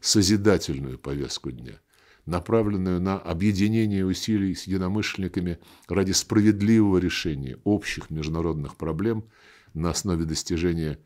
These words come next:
честного баланса интересов. Такая линия, опирающаяся на общепризнанные нормы международного права, в первую очередь цели и принципы Устава оон,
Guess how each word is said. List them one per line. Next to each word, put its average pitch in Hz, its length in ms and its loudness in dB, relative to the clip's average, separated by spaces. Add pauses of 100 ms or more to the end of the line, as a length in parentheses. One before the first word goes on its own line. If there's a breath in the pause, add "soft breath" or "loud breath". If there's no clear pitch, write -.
честного 82 720 -2 (220)
баланса 85 680 0
интересов. 73 680 -8 (1120 soft breath)
Такая 120 320 6
линия, 127 320 4
опирающаяся 98 800 0
на 90 240 -4 (640)
общепризнанные 87 920 0
нормы 87 300 2
международного 80 640 -2
права, 95 420 -4 (480 soft breath)
в - 180 -14
первую 101 480 6
очередь 69 400 -2
цели 92 300 2
и 85 60 2
принципы 82 520 -4
Устава 78 440 -4
оон, 110 420 -2